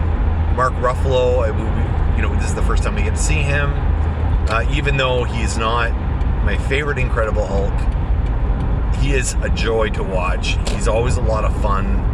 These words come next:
I was a big fan of the Ed Norton Hulk, but <coughs> I understand, you know, decisions had to be made, and at the end of the day, that, you know, movie making is a business, so. But, um, I, I really,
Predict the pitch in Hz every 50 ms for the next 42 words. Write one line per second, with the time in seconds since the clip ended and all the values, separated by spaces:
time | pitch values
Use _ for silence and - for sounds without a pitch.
0 | - - - - - - - - - - 110 113 117 117 120 113 - 110 - -
1 | 113 110 - - 117 107 107 107 110 110 113 117 120 120 120 110 110 113 113 113
2 | 110 110 113 110 110 107 - - - - 160 170 165 - - - - - - -
3 | - - - - - - - - - - - - - - - - - 508 - -
4 | - - - 113 113 120 120 113 - - 131 123 120 117 117 117 107 101 101 101
5 | 101 - - - - - 95 95 98 - 113 107 95 107 - 107 101 98 95 90
6 | 95 104 120 120 120 117 117 113 107 101 95 90 87 - - - - - - -
7 | - - - - - - - - - - - - - - - - - - - -
8 | - 113 113 113 113 113 110 107 - 110 110 107 104 101 98 95 104 101 95 -
9 | - - - 95 92 87 85 85 - - - - 98 104 101 101 101 101 104 107
10 | - 101 98 98 101 - - 185 - - - - - - - - 87 82 85 85
11 | - - - - - - - - - - - - - - 107 104 107 107 101 101
12 | 101 98 95 92 92 - - - - - - - - - - - - - 143 139
13 | - - - 139 135 131 - - - 147 151 156 165 165